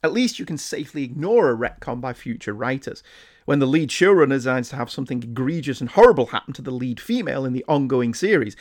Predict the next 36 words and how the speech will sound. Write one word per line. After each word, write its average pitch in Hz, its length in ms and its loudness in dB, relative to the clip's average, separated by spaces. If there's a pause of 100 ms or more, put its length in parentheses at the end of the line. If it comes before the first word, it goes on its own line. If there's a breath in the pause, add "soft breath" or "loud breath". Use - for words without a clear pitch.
(180 loud breath)
then 160 160 4
entrench 151 500 -2
it - 120 -14
firmly 160 420 -2
in 135 80 -2
the 127 100 -4
lore 139 300 6
of 123 120 -2
the 107 60 -16 (100)
best - 340 -4
parts - 420 2
of 151 120 -2
that 127 220 -2
series, 131 380 2 (320 loud breath)
it's - 160 -16
so 156 220 -2
much 151 240 -8
worse. 107 400 -6 (440)
No 285 140 4
spoilers, 120 460 0 (240 loud breath)
but 220 80 -4
there 220 80 0
are 208 40 2
some 233 200 0
things 196 180 -2
I 180 60 0
really 170 280 0
do 180 120 -4
not 175 160 -6
like 196 240 0
about 127 160 -4
season 117 280 -6
six - 280 -10
of 120 80 -14
Doctor 120 300 -6
Who. 135 160 -4